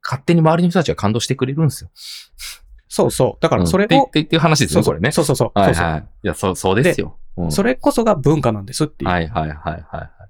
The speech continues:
Speaker 2: スポーツなんか必要ないわ。
Speaker 1: いや、いや、でも確かにそうだと思いますよ。
Speaker 2: とか、そういう話じゃないんですよ、
Speaker 1: うん。
Speaker 2: みたいな。
Speaker 1: だから別にスポーツそのもので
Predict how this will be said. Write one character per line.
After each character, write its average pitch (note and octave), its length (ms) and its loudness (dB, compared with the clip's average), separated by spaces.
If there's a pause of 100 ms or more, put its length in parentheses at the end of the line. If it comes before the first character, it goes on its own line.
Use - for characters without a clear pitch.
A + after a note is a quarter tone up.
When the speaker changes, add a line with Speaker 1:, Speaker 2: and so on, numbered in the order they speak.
(120)
Speaker 2:
ス - 120 -16
ポ G3 120 2
ー F#3+ 40 4
ツ G3 100 -2
な A#2+ 80 2
ん A#2 40 -2
か A2+ 100 -6
必 - 200 -2
要 E3+ 80 4
な F3+ 140 2
い F3 60 2
わ。 A#2 220 -2
Speaker 1:
い - 40 -14
や、 G2 60 -12
い - 20 -16
や、 - 40 -20 (220)
で D3+ 80 -2
も F#2 140 -4
確 - 240 -8
か - 80 -4
に E2 80 0
そ - 160 -10
う D3 40 -4
だ A2 60 -2
と G#2+ 80 -2
思 - 100 -6
い D#2 60 -6
ま G2+ 60 -4
す - 20 -4
よ。 - 0 -
Speaker 2:
と - 40 -4
か、 - 40 -4
そ F#3+ 60 4
う - 20 6
い G3+ 40 4
う - 20 -2
話 F3 180 0
じ A#2+ 80 -2
ゃ - 20 0
な A2+ 120 -4
い A2 40 0
ん G#2 40 -2
で - 80 -10
す - 100 -6
よ、 E2+ 60 -2
Speaker 1:
う - 20 -2
ん。 - 20 -2
Speaker 2:
み D#2+ 40 -4
た D#2+ 60 -6
い - 20 -10
な。 - 80 -8
Speaker 1:
だ F3 40 -6
か - 140 -2
ら G2 80 0
別 F2 200 -6
に F2+ 80 -2
ス - 100 -12
ポ E3+ 160 0
ー - 20 2
ツ C#3 100 -10
そ F#2+ 140 0
の G2+ 80 2
も A2+ 120 2
の B2+ 100 2
で F2+ 240 0